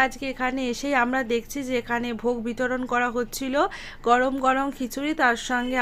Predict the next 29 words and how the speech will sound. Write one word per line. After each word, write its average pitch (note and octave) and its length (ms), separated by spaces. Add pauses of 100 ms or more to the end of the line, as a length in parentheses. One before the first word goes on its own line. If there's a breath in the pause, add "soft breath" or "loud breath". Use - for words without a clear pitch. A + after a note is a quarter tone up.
আলুর A#3+ 260 (120)
দম। C4+ 240
আর B3 120
এখানে A#3+ 260
ঠাকুরমশাই A#3+ 600
এসে B3 200
গেছেন, A#3+ 260 (460 loud breath)
যজ্ঞ A#3 220 (160)
করছে। B3 300 (100)
এখানে C4 220 (140)
আমি, A#3+ 140 (120)
পয়ু, A#3+ 240 (420 loud breath)
মা A3+ 140 (140)
রয়েছি, A3+ 340 (120)
আর B3 140
বাপিও G#3+ 260 (120)
আশেপাশেই B3 560
রয়েছে। B3 300 (420 loud breath)
তা B3 60 (100)
আমি C4 200
যখন D4+ 200 (140)
দেখলাম C#4+ 340
যে C#4+ 120
এখানে C#4+ 200 (120)
ভোগ C4 120 (100)
বিতরণ C4 360 (100)
হচ্ছে, C4 300 (320 loud breath)
তাই B3+ 140 (160)
আমি B3 140